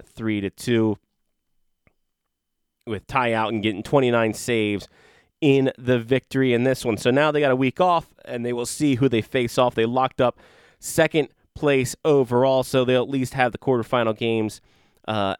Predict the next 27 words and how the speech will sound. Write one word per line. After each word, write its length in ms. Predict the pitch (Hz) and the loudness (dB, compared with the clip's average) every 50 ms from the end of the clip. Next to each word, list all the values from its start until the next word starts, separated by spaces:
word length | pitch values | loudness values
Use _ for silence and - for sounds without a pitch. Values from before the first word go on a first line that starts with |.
| _ - | _ -4
at 460 | 131 135 131 - - - - - - _ _ _ _ _ _ _ - | -2 -2 -2 -2 -6 -12 -16 -16 -18 _ _ _ _ _ _ _ -6
the, 280 | 120 120 117 113 110 104 | -4 -2 -2 0 0 0
uh, 340 | 101 101 101 104 107 107 - - - | 0 0 0 -2 -2 -4 -6 -6 -6
at 180 | 120 123 - - - - - _ - | -6 -6 -6 -8 -14 -20 -20 _ -10
the 280 | 117 107 101 98 101 | -8 -8 -6 -6 -8
Reisterstown 760 | 98 98 107 113 113 107 - - 107 - - - 117 104 98 - | -6 -4 -2 -2 -2 -2 -4 -8 -10 -10 -8 -6 -6 -4 -6 -6
Sportplex 840 | - - - - 120 117 - - - - 117 110 - - - - - _ _ _ _ _ _ - | -10 -12 -8 -6 -6 -6 -6 -8 -6 -4 -4 -4 -4 -8 -20 -20 -20 _ _ _ _ _ _ -6
coming 280 | - 160 143 123 120 135 | 0 0 2 2 4 2
up. 200 | 180 254 - _ _ _ - - | 2 2 0 _ _ _ -20 -18
So 400 | - - - 139 120 113 110 107 | -10 -2 0 2 2 2 2 0
they 160 | 107 123 127 | 0 0 0
got 200 | 123 127 120 - | 0 0 -2 0
that 220 | 143 131 127 - | -2 -2 -2 0
going 260 | - 131 127 127 123 | 0 0 2 2 0
for 120 | 120 - 127 | 0 -2 0
them, 280 | 117 120 120 117 113 - - - - - - | 2 2 2 2 2 0 -4 -12 -20 -20 -14
but 100 | - 98 | -6 -4
they 80 | 104 | -2
will 80 | 104 104 | 0 0
have 120 | 107 104 | 0 0
a 60 | 101 | 0
week 280 | 101 104 110 107 - - | -2 -2 -2 -4 0 0
off, 260 | 107 104 101 101 - | 0 2 2 0 -4
and 160 | - 92 104 | -6 -6 -2
those 200 | 104 107 104 - | -2 -2 -2 -2
games 280 | - 107 107 107 107 101 | -4 -4 -4 -4 -4 -6
start 300 | - - 104 98 104 - | -6 -4 -4 -4 -4 -4